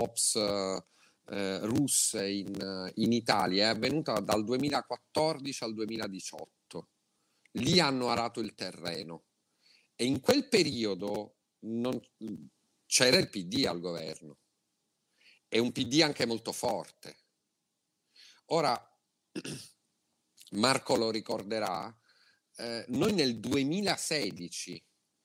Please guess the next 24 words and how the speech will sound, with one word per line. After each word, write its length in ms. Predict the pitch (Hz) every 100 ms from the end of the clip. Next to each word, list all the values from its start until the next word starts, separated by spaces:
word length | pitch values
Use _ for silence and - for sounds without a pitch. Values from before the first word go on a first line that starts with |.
| _ - _
non 400 | - 113 139 185
su 160 | 147 -
un 120 | 123
quotidiano 800 | - 123 - 117 120 113 110 107
qualsiasi, 840 | 110 107 - - 104 92 - 101
ma 160 | 98 95
su 180 | - 107
Repubblica, 640 | 104 151 135 104 98 98
sulla 200 | 104 101
Stampa 360 | - 135 123 101
e 60 |
sul 240 | - 110 -
Corriere, 640 | 165 113 98 98 98 95 _ _ _ _ -
ehm, 680 | 95 101 98 98 95 98 -
ospitarono 920 | - - - 110 123 123 104 98 95 95
in 120 | 98
maniera 300 | 95 104 110
anche, 380 | 101 104 - 90
de-, 160 | 87 85
devo 300 | 87 95 95
dire, 280 | 120 120 90
generosa, 880 | 107 104 113 127 98 90 90 85 -
e, 300 | - 90 85 82
e 140 | 85